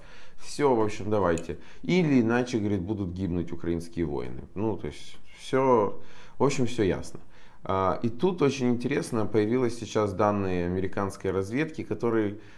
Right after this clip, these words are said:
проливают, на самом деле, свет на то, откуда тут, ну, мы и так это с вами понимаем, откуда растут ноги, но которые вот это всё чётко доказывают и показывают весь их план.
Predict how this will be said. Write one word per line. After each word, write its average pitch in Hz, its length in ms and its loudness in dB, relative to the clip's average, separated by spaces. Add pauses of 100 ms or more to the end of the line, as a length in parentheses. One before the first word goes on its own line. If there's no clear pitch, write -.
(140)
проливают, 120 520 6
на 120 80 0
самом 110 240 -2
деле, 104 180 0
свет 131 420 -2
на 104 160 -2
то, 120 380 0 (300)
откуда 120 380 0
тут, 117 260 -4
ну, 135 160 2
мы 165 140 8
и 160 40 6
так 123 200 0
это 117 160 0
с 104 100 -2
вами 101 200 2
понимаем, 92 460 0
откуда 90 320 0
растут 90 320 -4
ноги, 87 260 0
но 95 120 2
которые 120 280 4
вот 107 200 0
это 107 140 -2
всё 107 180 -8
чётко 113 320 0
доказывают 110 480 2
и 98 40 -4
показывают 101 440 -2
весь 101 360 0
их 82 240 -2
план. 62 340 -8